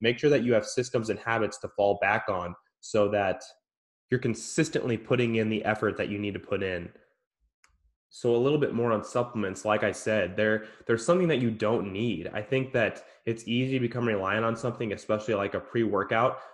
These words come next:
But, but again, that thing, that's, that's that extra five to ten percent that, yes, is gonna help boost your potential, and it's going to help boost your results overall.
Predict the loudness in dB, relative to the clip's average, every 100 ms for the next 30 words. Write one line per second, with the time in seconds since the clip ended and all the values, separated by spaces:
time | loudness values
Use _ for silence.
0 | _ -6 -6 -4 -2 -2 0 2 2 2
1 | 0 0 0 0 0 0 0 0 0 -2
2 | 0 0 0 0 -4 -2 0 0 2 2
3 | 0 -2 -4 -2 -4 -4 -2 -2 -2 -4
4 | -2 2 2 2 -2 -2 0 0 0 -2
5 | -4 -4 2 2 0 -8 -20 _ _ -2
6 | 2 4 6 6 6 6 2 -6 _ _
7 | _ _ _ _ 0 2 4 4 6 4
8 | 2 -6 -4 0 0 2 2 2 2 0
9 | 4 4 4 0 -18 -20 0 2 2 4
10 | 4 6 4 4 4 4 4 4 4 2